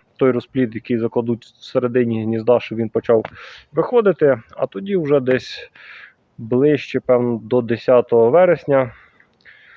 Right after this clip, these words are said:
там з п'ятого по десяте, якщо погода буде дозволяти, додати їм ще, скільки там потрібно буде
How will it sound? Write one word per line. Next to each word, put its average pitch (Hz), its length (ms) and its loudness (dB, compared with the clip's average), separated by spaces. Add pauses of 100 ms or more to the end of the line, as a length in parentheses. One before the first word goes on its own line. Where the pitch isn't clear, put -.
(360)
там 120 140 -18
з - 40 -20
п'ятого 123 420 2
по 117 120 -4
десяте, 147 400 0
якщо 135 220 -4
погода 123 320 0
буде 117 260 -8
дозволяти, 113 800 0 (160)
додати 120 560 2
їм 117 380 0 (460)
ще, 139 500 0 (560)
скільки 117 320 -6
там 101 240 -4 (200)
потрібно 127 540 0
буде 110 440 -4